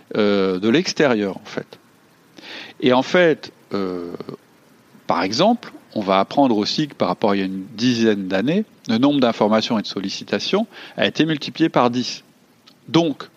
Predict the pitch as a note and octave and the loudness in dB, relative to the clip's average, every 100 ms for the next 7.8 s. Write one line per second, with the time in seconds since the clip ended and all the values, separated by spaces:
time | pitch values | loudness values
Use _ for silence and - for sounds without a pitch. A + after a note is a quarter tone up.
0 | _ - D#3+ C#3+ - - A2+ - A3 A#3 | _ -2 0 0 -2 -2 -4 -2 -4 0
1 | C#4 B3+ - C4 C#4 C#3+ E3+ E3+ G#3 F#3 | 0 -2 0 0 2 2 0 2 2 2
2 | C3 D3+ C#3 C3 C3+ A2 - C#3+ C3 E3+ | 2 2 2 2 2 -2 0 0 0 -4
3 | A3+ - - - - - _ G2+ C3 C#3+ | -6 -6 -20 -20 -20 -20 _ -6 -6 -4
4 | - G#3+ B2 G2 G#2 - E3 G3 F#3 _ | -6 -4 -4 -2 -2 0 -2 -2 -6 _
5 | _ _ - A2 A2 B2 - A#2 F2 _ | _ _ -2 0 2 0 0 -4 -4 _
6 | _ - - F#2+ A#2+ C3+ A#2+ - - A2+ | _ -20 -6 2 4 4 4 -2 -4 -4
7 | G#2 A2+ - G#2+ G#2 - A2 G2+ | -4 -8 -6 -2 -2 -2 -2 -4